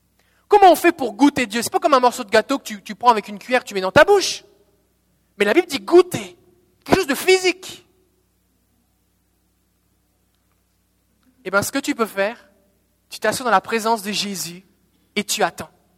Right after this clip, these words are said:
Tu t'assois dans la présence de Jésus, tu es là et puis tu attends. Tu dis rien, puis t'attends. Tu dis, « Jésus, je suis là pour toi », puis t'attends. «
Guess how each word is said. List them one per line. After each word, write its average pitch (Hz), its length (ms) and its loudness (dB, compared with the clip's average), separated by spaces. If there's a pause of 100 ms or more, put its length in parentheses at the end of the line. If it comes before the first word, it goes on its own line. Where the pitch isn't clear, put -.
(720)
Tu - 80 -18
t'assois 277 220 2
dans 311 60 2
la 262 80 6
présence 269 500 -2
de 240 80 -8
Jésus, 208 440 -8
tu 262 160 -6
es - 20 -2
là 233 240 6
et 247 60 -2
puis 247 140 -12
tu - 180 -2
attends. 190 260 -4 (1600)
Tu 220 140 -14
dis 196 120 -6
rien, 160 280 -12 (580)
puis - 100 -20
t'attends. 170 360 -12
Tu - 80 -20
dis, « 190 100 -18
Jésus, 208 240 -10
je 233 60 -10
suis - 120 -10
là 214 120 4
pour 202 200 -14
toi », 185 380 -6 (300)
puis - 100 -20
t'attends. « - 300 -16